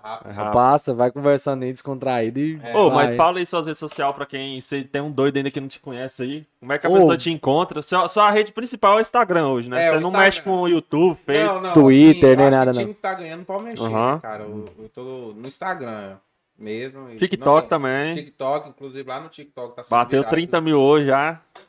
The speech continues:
Speaker 1: Vou olhar aqui
Speaker 2: Nessa
Speaker 1: agora.
Speaker 2: tarde, não foi? Foi hoje, você postou?
Speaker 1: Foi, eu postei.
Speaker 2: Vou até te seguir lá logo.
Speaker 1: Postei.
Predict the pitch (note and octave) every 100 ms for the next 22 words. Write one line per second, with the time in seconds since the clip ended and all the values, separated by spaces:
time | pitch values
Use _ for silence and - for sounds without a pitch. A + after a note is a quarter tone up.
0 | _ B2 D#3 E3 A#2+ F#3 C4 E3 C#3 D3
1 | F3 F3+ C#3+ - C4 G#3 A#3 A#3+ A#3+ -
2 | D3 - G#3+ D3+ - _ - C#3+ C3+ A#2
3 | C3+ - E3 F3+ D#3 B2+ F#2+ - - _
4 | _ - - A#2+ - D3 C3+ A#2+ G#2+ A#2
5 | D3+ C3 C3 C3+ C3+ A#2+ G#2+